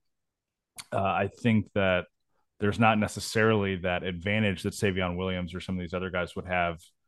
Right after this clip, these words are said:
having been in the program for previous years.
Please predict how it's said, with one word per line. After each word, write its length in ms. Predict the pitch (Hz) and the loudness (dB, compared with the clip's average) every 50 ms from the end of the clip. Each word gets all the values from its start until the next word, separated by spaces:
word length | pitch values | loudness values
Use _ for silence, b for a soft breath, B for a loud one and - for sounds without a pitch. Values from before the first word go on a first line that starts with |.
| _ _ _ | _ _ _
having 320 | - - 95 90 95 90 82 | -6 -6 -4 -4 -4 -4 -4
been 140 | 98 90 | -4 -4
in 80 | 90 87 | -4 -6
the 80 | 85 80 | -8 -10
program 420 | - - 90 87 80 87 82 80 | -8 -8 -8 -8 -6 -6 -8 -8
for 160 | 80 - 87 | -8 -10 -14
previous 480 | 78 - - 80 76 82 - - - - | -12 -10 -12 -12 -12 -12 -16 -16 -16 -16
years. 380 | - 52 - - 131 - - | -14 -12 -10 -10 -12 -12 -16